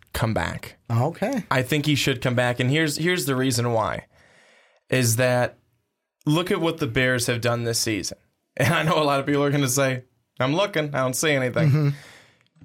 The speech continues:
Speaker 1: You know, they're three and six, but they shouldn't be three and six. We can honestly do what I'm sure we, you guys have done on this show multiple times with the Bears and said,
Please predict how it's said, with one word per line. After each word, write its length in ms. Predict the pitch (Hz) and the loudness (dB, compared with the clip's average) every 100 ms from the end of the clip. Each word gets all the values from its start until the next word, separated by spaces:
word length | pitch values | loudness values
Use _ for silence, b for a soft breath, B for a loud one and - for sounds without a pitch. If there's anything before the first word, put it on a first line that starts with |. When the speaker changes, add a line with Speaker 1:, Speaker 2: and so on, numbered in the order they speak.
| - | -2
Speaker 1:
You 80 | 127 | 0
know, 140 | 131 | 2
they're 100 | 127 | 2
three 300 | 117 160 175 | 0 0 2
and 100 | 165 | 0
six, 640 | - 123 123 - - - _ _ _ _ _ _ - | 0 0 0 -2 -4 -4 _ _ _ _ _ _ -6
but 300 | 123 110 139 | 0 2 2
they 140 | 139 127 | 0 0
shouldn't 460 | - 160 143 117 | 0 0 0 0
be 140 | 113 101 | -2 -4
three 260 | - 104 | -4 -4
and 120 | 69 | -4
six. 500 | - - - - - - _ _ _ _ _ _ _ _ - | -4 -4 -6 -6 -8 -8 _ _ _ _ _ _ _ _ -4
We 100 | 127 | 0
can 160 | 127 | 0
honestly 640 | 127 139 147 151 151 143 - _ 127 | 0 0 0 0 0 0 -4 _ -2
do 240 | 127 156 | 2 2
what 120 | 143 | 2
I'm 120 | 131 | 0
sure 240 | 123 - 151 | -2 -2 0
we, 240 | 135 131 - | 2 0 -4
you 240 | 92 147 | -2 0
guys 280 | 151 139 139 | 0 0 0
have 140 | 127 113 | -2 -2
done 340 | 123 131 135 B B B B | 0 0 -2 B B B B
on 280 | 120 127 135 | -2 0 0
this 160 | 131 127 | 0 -2
show 320 | - 131 127 | 0 0 2
multiple 440 | 123 123 - 131 | 2 0 -2 -4
times 500 | 123 120 120 120 117 b b | -2 -2 0 -2 -4 b b
with 200 | 117 123 | -4 -2
the 100 | 131 | -2
Bears 460 | 117 123 123 120 113 | 0 2 2 2 0
and 160 | 117 | 0
said, 320 | - 123 117 | 2 2 0